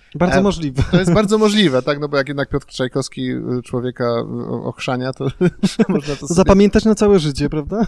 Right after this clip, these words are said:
Speaker 2: Tak, to można sobie wziąć do serca. Przy czym Czajkowski robił to w swoim stylu, czyli takim dość, y, intensywnym w tym liście. Ale wracając, to, ym, on zbudował na tym swoją pozycję też środowiskową właśnie na tej współpracy i to są bardzo udane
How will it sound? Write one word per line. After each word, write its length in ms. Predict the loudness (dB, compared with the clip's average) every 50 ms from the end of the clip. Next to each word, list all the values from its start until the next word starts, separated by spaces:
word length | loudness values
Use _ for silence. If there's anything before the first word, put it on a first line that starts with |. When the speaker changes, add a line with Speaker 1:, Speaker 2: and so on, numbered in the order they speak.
| -2 0
Speaker 2:
Tak, 180 | 0 0 2
to 80 | 2 -2
można 280 | -2 0 -2 -2 -2 -2
sobie 180 | -2 -4 -4
wziąć 200 | -4 -8 -10 -8 -10
do 100 | -10 -10
serca. 320 | -10 -10 -8 -8 -8 -8 -8 -12 -20 -20 -20 -18
Przy 80 | -8 -6
czym 100 | -4 -2
Czajkowski 380 | 0 0 -2 -2 -4 -2 -2 -4
robił 200 | -2 -2 -2 -4
to 120 | -4 -8
w 40 | -6
swoim 200 | -4 -4 -4 -4
stylu, 260 | -4 -4 -2 -2 0
czyli 160 | 0 -2 -4
takim 300 | -4 -4 -4 -4 -8 -6
dość, 340 | -2 -2 -4 -4 -4 -12 -10
y, 40 | -6 -2 0 0 0 -2 -4
intensywnym 800 | -6 -4 -4 -2 -4 -4 0 -2 -2 0 -2 -4 -4 -6 -8 -12
w 60 | -14
tym 160 | _ -8 -8 -8
liście. 320 | -8 -8 -10 -10 -10 -10 -10 _ _ _ -20 -20 -20 -20 -20 -18 _
Ale 260 | 0 2 4 4 4 2 0
wracając, 600 | -6 -4 -2 -2 -2 -2 -2 -2 -2 -2 -4 -4
to, 240 | -2 -2 -2 -2 -2 -4 -4 -4 -4
ym, 520 | -4 -4 -6 -6 -6 -6 -6 -6 -6 -8 -6
on 200 | -4 -2 -2 -2
zbudował 420 | -4 -6 -8 -4 -4 -2 -2 -2 -2
na 80 | -4
tym 100 | -4 -6
swoją 220 | -8 -6 -6 -6 -4
pozycję 280 | -4 -6 -4 -6 -8
też 120 | -8 -8 -8
środowiskową 680 | -8 -8 -6 -6 -8 -8 -10 -10 -4 -4 -4 -4 -4 -8
właśnie 240 | -10 -12 -12 -10 -12
na 80 | -10
tej 120 | -10 -12 -14
współpracy 540 | -12 _ -12 -10 -8 -8 -8 -8 -8 -10
i 140 | -8 -8 -6
to 160 | -2 -2 -2
są 180 | -2 -2 -6 -4
bardzo 300 | -4 -6 -6 -6 -8 -10
udane 500 | -8 -8 -6 -4 -4 -2 -2 -2 -4 -6